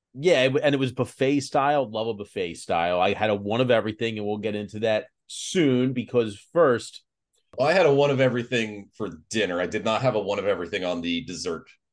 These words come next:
Speaker 2: d-, uh, buffet.
Speaker 1: I didn't either, 'cause at
Speaker 2: I
Speaker 1: that point I had gorged myself on dinner.
Speaker 2: At that point, I was like, "I'll have a cannoli and a black coffee. Thank you very much."
Speaker 1: So the bride and groom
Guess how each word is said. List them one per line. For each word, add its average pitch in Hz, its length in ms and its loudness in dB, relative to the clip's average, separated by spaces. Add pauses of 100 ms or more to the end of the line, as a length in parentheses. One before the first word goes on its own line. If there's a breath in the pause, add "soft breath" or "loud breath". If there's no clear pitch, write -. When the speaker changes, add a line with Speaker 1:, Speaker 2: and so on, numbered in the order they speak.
(120)
Speaker 2:
d-, 104 160 0
uh, 73 220 -2
buffet. 71 520 -8 (320)
Speaker 1:
I 170 220 2
didn't 151 340 -2
either, 110 380 -6
'cause 98 120 -10
at 117 100 -6
Speaker 2:
I 104 120 0
Speaker 1:
that 131 240 2
point 127 300 0
I 117 220 2
had 110 200 -8 (760)
gorged 160 480 4
myself 104 540 -2
on 85 160 -6
dinner. 76 400 -12 (160)
Speaker 2:
At 131 140 -2
that 143 200 4
point, 143 220 4
I 127 80 6
was 123 160 2
like, 120 240 0
"I'll 202 120 0
have 262 300 -2
a 151 80 0
cannoli 131 760 -2
and 110 340 -4
a 104 140 -2
black 90 360 -4
coffee. - 340 -12
Thank 67 240 -12
you 65 60 -16
very 60 220 -14
much." - 500 -20 (1200)
Speaker 1:
So 147 800 4
the 135 120 -2
bride 165 320 2
and 175 120 0
groom 165 420 -6